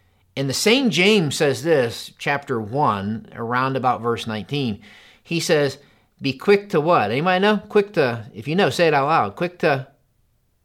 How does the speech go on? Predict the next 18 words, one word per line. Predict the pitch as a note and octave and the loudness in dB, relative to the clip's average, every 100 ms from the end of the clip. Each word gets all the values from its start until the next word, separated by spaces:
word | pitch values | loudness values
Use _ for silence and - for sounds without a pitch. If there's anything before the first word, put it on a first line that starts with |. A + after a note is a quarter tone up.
| _ | _
"Oh, | - | -2
you've | C3+ B2 | 0 0
read | C#3+ C3 | 0 -2
it." | F#2 - _ | -4 -12 _
listen. | - A2+ C3 - D#2+ D#2+ F#2 _ _ _ _ _ | -10 -8 -6 -8 -10 -16 -20 _ _ _ _ _
Slow | - - B2 B2 | -20 -6 -2 -2
to | A#2+ A2+ | -2 -8
what? | G2+ G#2 D#2+ - _ _ _ _ _ _ _ _ - | -6 -6 -8 -16 _ _ _ _ _ _ _ _ -20
Speak. | - - G#2+ D#2 _ _ _ _ - | -18 -12 -12 -12 _ _ _ _ -20
Slow | - A#2 A2+ G#2+ | -10 -4 -4 -4
to | G#2+ | -10
what? | F#2+ G2 D2 - _ _ _ _ _ | -6 -8 -8 -16 _ _ _ _ _
Become | A#2 A2 G2 F#2 G2 _ - | -14 -10 -8 -10 -14 _ -16
angry. | G2 F#2+ D2+ - _ _ _ _ _ _ _ _ | -12 -12 -14 -20 _ _ _ _ _ _ _ _
That's | D3+ F#3+ | -12 -8
interesting | C#4+ - - - _ _ _ _ _ _ _ | -8 -10 -18 -20 _ _ _ _ _ _ _
to | - | -18
me, | - - | -18 -20